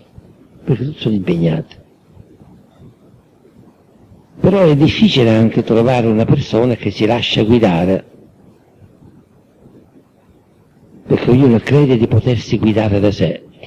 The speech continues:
Diceva Santa Teresa d'Avila che la maggior parte delle persone cristiane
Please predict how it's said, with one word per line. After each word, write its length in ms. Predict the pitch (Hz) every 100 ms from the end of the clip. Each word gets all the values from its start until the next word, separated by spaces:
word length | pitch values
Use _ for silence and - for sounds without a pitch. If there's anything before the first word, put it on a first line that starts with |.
| - _ - - _ _ _ _ _ _ _ - _ _ _ - _ _ _ _ _ _ _ _ _ - - _ _ _ _ _
Diceva 440 | 92 98 107 98 95
Santa 300 | 104 95 98
Teresa 680 | 101 107 135 147 117 - - _ _ _ _ _ _ _ _ _ _ _ _ - -
d'Avila 680 | - 147 156 95 160 - - - - _ _ _ _ _ - _ -
che 460 | - 101 101 - - -
la 160 | - 101
maggior 400 | 107 92 104 -
parte 800 | 110 95 - - - - - - - -
delle 320 | 85 87 87
persone 600 | 90 78 - 92 90 87
cristiane 920 | - 82 - 92 90 87 92 127